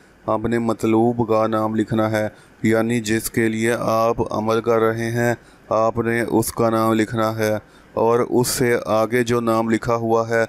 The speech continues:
वहाँ पर आपने अपना नाम लिखना है, यानी पहले नाम पर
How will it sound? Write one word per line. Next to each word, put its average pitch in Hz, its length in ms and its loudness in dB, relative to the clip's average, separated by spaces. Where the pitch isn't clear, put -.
वहाँ 113 280 2
पर 117 320 0
आपने 110 420 0
अपना 110 400 -2
नाम 110 300 0
लिखना 113 360 -2
है, 107 180 0
यानी 117 260 2
पहले 123 340 0
नाम 117 260 0
पर 120 240 0